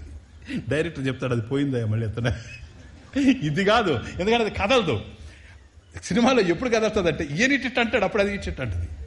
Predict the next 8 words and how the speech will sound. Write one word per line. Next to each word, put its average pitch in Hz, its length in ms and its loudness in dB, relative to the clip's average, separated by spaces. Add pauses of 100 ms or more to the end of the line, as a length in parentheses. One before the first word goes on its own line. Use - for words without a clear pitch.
(460)
అది 196 180 0
కాదు, 180 440 2 (240)
శివుడు 247 300 0
కదలడు. 196 560 0 (240)
శివుడు 254 240 -2
కదలకుండా 262 500 2
ఉంటే 233 220 2
కూడాను 185 460 2